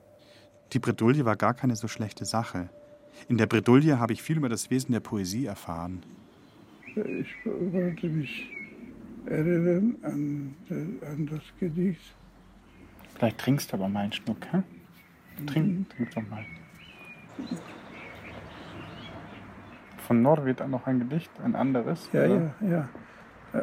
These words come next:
Speaker 2: Aber, äh, sehr interessant, das ist das Gedicht, das ich tausendmal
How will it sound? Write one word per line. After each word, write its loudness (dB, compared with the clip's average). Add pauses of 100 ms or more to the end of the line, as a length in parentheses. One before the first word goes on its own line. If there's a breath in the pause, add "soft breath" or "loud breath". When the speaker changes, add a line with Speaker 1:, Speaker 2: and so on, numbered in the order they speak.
Speaker 2:
Aber, 4 (200)
äh, 0 (100)
sehr 4
interessant, 2 (840)
das 2
ist -6
das 2
Gedicht, 4
das 6
ich -2
tausendmal 6